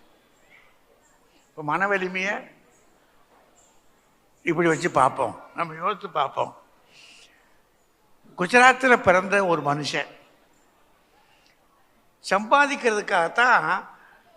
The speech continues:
வக்கீலுக்கு, அட்வொகேட் தொழிலுக்கு லண்டன்ல போய் படிச்சார். படிச்சுட்டு நேரே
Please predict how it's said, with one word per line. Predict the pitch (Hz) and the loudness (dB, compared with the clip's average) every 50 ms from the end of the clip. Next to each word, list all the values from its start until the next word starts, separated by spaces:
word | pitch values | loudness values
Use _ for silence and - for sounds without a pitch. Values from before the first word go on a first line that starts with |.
| _ _ - _ - | _ _ -12 _ 2
வக்கீலுக்கு, | 202 202 196 - 240 254 220 185 143 - 190 214 254 - - - - _ _ _ _ _ _ _ _ _ _ _ _ _ _ _ - | 2 2 2 0 -4 -2 -2 -2 -6 -8 -10 -10 -10 -10 -14 -20 -20 _ _ _ _ _ _ _ _ _ _ _ _ _ _ _ -6
அட்வொகேட் | 175 185 196 226 214 196 190 175 - 143 | -6 -4 -2 -2 -2 -2 -2 -4 -4 -8
தொழிலுக்கு | 175 170 175 180 165 151 - 135 165 185 208 247 - - - - _ _ _ _ _ _ _ - | -6 -4 -2 -2 -4 -4 -6 -6 -4 -4 -4 -6 -10 -16 -20 -20 _ _ _ _ _ _ _ -2
லண்டன்ல | 160 165 175 202 208 220 214 202 175 151 | 2 2 2 4 4 2 2 4 2 0
போய் | 147 175 185 | 0 0 -2
படிச்சார். | 170 165 151 151 131 - 175 139 113 - - - - - _ _ _ _ _ _ _ _ _ _ _ _ - _ _ _ _ _ _ _ _ _ _ _ - | 0 -2 -4 -2 0 2 2 2 2 0 -8 -18 -20 -20 _ _ _ _ _ _ _ _ _ _ _ _ -20 _ _ _ _ _ _ _ _ _ _ _ 2
படிச்சுட்டு | 202 226 262 302 254 - 262 240 - 269 240 | 4 4 4 4 0 -6 -8 -8 -8 -8 -8
நேரே | 196 185 196 190 175 165 170 208 240 254 | -6 -2 -2 -2 0 2 2 2 2 0